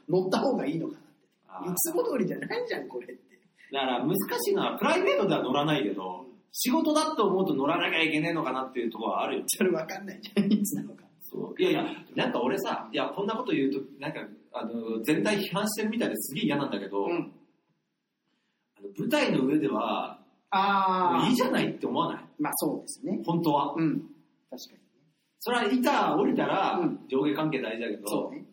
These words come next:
Speaker 2: 舞台の上でたまにさ、なんかずわっと並んでトークみたいなのあんじゃん。
Speaker 1: うん。
Speaker 2: その時は、どんどんボケてもいいじゃない？
Speaker 1: うん。
Speaker 2: ボケたのに怖い顔で見つめないでほしいじゃないって思わない？
Speaker 1: ありますね。
Speaker 2: たまにあるじゃん。
Speaker 1: そこでもやっぱりその、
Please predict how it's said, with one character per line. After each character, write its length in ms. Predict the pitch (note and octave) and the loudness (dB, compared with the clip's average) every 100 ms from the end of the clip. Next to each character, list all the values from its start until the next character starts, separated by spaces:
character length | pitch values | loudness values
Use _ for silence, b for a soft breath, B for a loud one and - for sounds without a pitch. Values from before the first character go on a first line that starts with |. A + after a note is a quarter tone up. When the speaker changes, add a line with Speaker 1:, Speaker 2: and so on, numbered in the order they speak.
| _ _ _ _ _ - | _ _ _ _ _ -2
Speaker 2:
舞 100 | C#4+ | 2
台 140 | C4+ | 4
の 80 | E3 | 4
上 60 | |
で 80 | D#3+ | 2
た 100 | D#3 | 2
ま 120 | C#3+ F3+ | 0 -2
に 80 | |
さ、 180 | G3 G3+ | 0 0
な 120 | D3 | 0
ん 40 | D#3 | 0
か 160 | C3 - | -2 0
ず 100 | F3+ | 2
わ 160 | A#3 | 2
っ 40 | - | 2
と 60 | |
並 200 | D#3+ D3+ | 2 2
ん 20 | |
で 100 | F#3+ | 2
ト 100 | G3 | 0
ー 60 | A#3+ | 0
ク 60 | - | -2
み 60 | |
た 60 | C3 | -2
い 40 | |
な 60 | A#2+ | -2
の 60 | |
あ 20 | G3 | 2
ん 40 | |
じ 60 | G#3 | 4
ゃ 40 | |
ん。 40 | |
Speaker 1:
う 40 | G3 | 4
ん。 260 | F3 D3+ C3 | 2 0 -2
Speaker 2:
そ 140 | - | -2
の 60 | - | 0
時 240 | D4+ - | 0 2
は、 520 | C3+ D3 - - - - - | 2 2 2 0 -6 -10 -6
ど 100 | - | -4
ん 60 | |
ど 120 | A3+ | -2
ん 80 | D#3+ | -2
ボ 100 | D#3 | -2
ケ 100 | - | -2
て 80 | - | -2
も 120 | B2+ | -2
い 100 | - | -4
い 20 | |
じ 100 | - | -4
ゃ 40 | - | -4
な 100 | - | -6
い？ 140 | - - - | -8 -12 -4
Speaker 1:
う 80 | C#3+ | -2
ん。 160 | - - - | -4 -8 -4
Speaker 2:
ボ 100 | G3+ | 0
ケ 100 | A#3 | 2
た 120 | A3+ | 2
の 100 | F#3 | 2
に 120 | D#3 | 0
怖 220 | - G3 | 2 2
い 40 | C4+ | 2
顔 160 | A3+ | 2
で 80 | E3 | 2
見 160 | D#3 D#3+ | 2 2
つ 80 | G#3 | 2
め 80 | |
な 120 | B3 D#4 | 2 2
い 60 | |
で 60 | B3 | 2
ほ 120 | F3+ | 2
し 120 | E3 | 0
い 40 | G3 | 0
じ 60 | |
ゃ 60 | D3+ | 0
な 120 | D3+ | 0
い 60 | B2 | -4
っ 20 | |
て 60 | |
思 100 | A#2+ | -2
わ 60 | C3+ | 0
な 60 | E3+ | 2
い？ 40 | |
Speaker 1:
あ 40 | |
り 40 | F#3 | 2
ま 60 | |
す 180 | - - | 0 -4
ね。 60 | - | -6
Speaker 2:
た 80 | - | 0
ま 100 | C#4+ | 2
に 80 | D4 | 4
あ 80 | D4 | 4
る 80 | C#4 | 2
じ 60 | |
ゃ 20 | |
ん。 20 | C#4 | 2
Speaker 1:
そ 20 | |
こ 60 | - | 0
で 60 | |
も 120 | D4 | 2
や 100 | A#3+ | 2
っ 60 | A3+ | 2
ぱ 60 | G#3+ | 0
り 80 | |
そ 120 | F#3 | 2
の、 120 | F#3 | 2